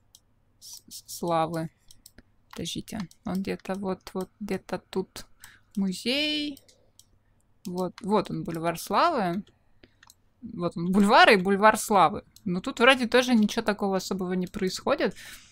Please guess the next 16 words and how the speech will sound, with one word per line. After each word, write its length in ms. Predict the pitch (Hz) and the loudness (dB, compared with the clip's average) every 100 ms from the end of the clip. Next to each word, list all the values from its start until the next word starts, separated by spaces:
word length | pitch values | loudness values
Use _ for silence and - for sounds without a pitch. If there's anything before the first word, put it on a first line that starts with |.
| - | -4
Можно, 280 | 196 240 294 | 2 2 2
конечно, 380 | 262 247 247 233 | 2 0 0 0
попробовать 440 | 214 233 220 214 | 0 0 -2 -4
посетить 380 | 208 - 202 - | -6 -8 -10 -8
вот 160 | 214 320 | -4 -4
этот 320 | 415 240 - | -2 -4 -4
лот, 360 | 180 160 - - - - _ _ _ | -6 -6 -8 -20 -20 -20 _ _ _
но 420 | 190 190 202 190 | -6 -2 -2 -4
смысла 380 | - - 226 214 | -6 -6 -6 -2
в 40 | 202 | -2
этом 220 | 202 202 | -2 0
нет, 220 | 277 - | 0 0
нас 200 | 196 202 | -2 -2
туда 160 | 202 202 | -2 0
не 120 | 202 | 0
пустят. 540 | - 180 - - - | -2 -6 -8 -16 -18